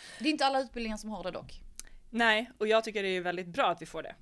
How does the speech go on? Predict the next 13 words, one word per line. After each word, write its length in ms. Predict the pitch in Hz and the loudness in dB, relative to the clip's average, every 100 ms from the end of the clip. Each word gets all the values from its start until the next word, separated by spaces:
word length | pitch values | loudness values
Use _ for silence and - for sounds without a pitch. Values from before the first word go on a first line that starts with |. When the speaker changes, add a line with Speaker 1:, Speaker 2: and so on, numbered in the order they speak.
| - - - - - | -20 -20 -20 -20 -4
Speaker 2:
Den 160 | 208 208 | 0 2
här 60 | |
Speaker 1:
Ja, 40 | 196 | 6
det, 40 | |
Speaker 2:
blandningen. 440 | 220 220 202 156 160 | 6 6 2 -4 -6
Speaker 1:
det 120 | 175 | -8
är 60 | 156 | -8
sjukt 680 | - - 190 160 - - | -12 -12 -10 -10 -12 -18
bra. 320 | - - 107 - - - - | -14 -8 -8 -10 -20 -18 0
Speaker 2:
Den 200 | 214 214 | 0 2
här 60 | |
blandningen, 520 | 190 214 220 190 170 - | 2 0 0 -4 -8 -12
ehm, 680 | - 190 190 185 180 185 185 | -2 4 4 4 0 -4 -8